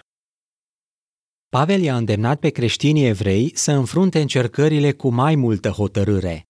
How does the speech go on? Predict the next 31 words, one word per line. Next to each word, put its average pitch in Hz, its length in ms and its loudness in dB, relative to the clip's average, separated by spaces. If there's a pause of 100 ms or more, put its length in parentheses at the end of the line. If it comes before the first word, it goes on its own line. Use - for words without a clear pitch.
(720)
De 151 160 0
ce 247 220 0
era 135 180 2
Pavel 98 380 -2
în 135 100 2
măsură 135 380 0
să 147 180 -2
le 123 100 2
ofere 160 320 2
sfaturi 143 440 0
în 123 80 0
această 120 400 -2
privință? 98 680 -2 (760)
Fiind 104 280 -2
un 92 180 -2
fost 156 280 -2
persecutor 143 600 0
al 123 120 2
creștinilor, 110 800 -2 (320)
el 135 140 0
știa 190 300 0
ce 147 180 -2
tratament 110 540 -2
urmau 117 300 -2
să 113 120 -6
suporte 113 480 -2
aceștia. 98 640 -4 (840)
Pe 110 100 -2
de 101 120 -2
altă 160 300 0
parte, 135 560 0